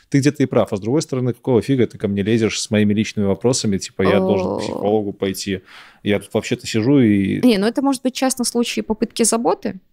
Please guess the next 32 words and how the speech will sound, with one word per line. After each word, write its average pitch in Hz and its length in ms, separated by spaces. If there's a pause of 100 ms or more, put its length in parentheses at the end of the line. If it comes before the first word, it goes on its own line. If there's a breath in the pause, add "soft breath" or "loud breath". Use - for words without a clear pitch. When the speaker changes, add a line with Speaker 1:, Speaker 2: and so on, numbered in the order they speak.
(280)
Speaker 2:
Это 185 680 (100)
Speaker 1:
Мгм. 196 200
Speaker 2:
не 208 100
про, 202 180 (100)
не 262 120
только 220 240
про - 140
менеджмент, 180 560 (100)
а 185 180
вообще 185 340
одно 220 280
из, 208 400
э, 175 300 (100)
таких, - 460
эм, - 340 (720 loud breath)
скиллов, 254 680
э, 196 280
хорошего 202 400
менеджера, 233 540
это 190 840
он 202 140
должен 196 220
уметь 196 180
саморегуляцию. 185 800 (680)
То - 60
есть, - 240
э, 170 200
если 214 440
я, 196 420
ну, 247 140 (220)
я 202 140
руководитель, 220 560